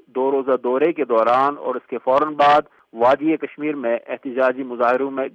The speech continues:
غیر معمولی شدت مشاہدے میں آئی۔ مظاہروں اور سنگباری کے واقعات پر قابو پانے کے لیے حفاظتی دستوں نے پیلٹ گن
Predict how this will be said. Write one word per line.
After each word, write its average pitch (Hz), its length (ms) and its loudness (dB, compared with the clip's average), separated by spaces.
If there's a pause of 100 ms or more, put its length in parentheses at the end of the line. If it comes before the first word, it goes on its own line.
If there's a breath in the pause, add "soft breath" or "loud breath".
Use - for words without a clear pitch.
غیر 143 220 4
معمولی 117 440 -4 (100)
شدت 135 300 -6 (100)
مشاہدے 117 440 -2
میں 110 140 -8
آئی۔ 104 360 -4 (380)
مظاہروں 139 480 2
اور 160 140 0 (100)
سنگباری 143 460 0
کے 170 160 -2
واقعات 139 680 0
پر 131 100 0
قابو 127 400 -2
پانے 120 340 -4
کے 120 140 -14
لیے 127 280 -8
حفاظتی 123 480 -2
دستوں 120 380 -8
نے 139 120 -4
پیلٹ 127 360 -2
گن 127 180 -6